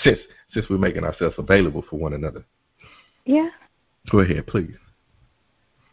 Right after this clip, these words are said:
Speaker 2: Um, just a couple things. One,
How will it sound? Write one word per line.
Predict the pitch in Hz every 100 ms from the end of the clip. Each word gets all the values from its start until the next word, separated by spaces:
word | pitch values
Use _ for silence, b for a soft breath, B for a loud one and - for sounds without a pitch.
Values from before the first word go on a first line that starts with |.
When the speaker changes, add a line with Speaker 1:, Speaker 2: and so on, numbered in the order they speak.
| _ _ _ _ _ _ _ _ _ _ _ _ - - -
Speaker 2:
Um, | 233 233 220 214 226 _ -
just | 330 208
a |
couple | 190 185 196 185
things. | 180 170 165
One, | 180 196 196 180 170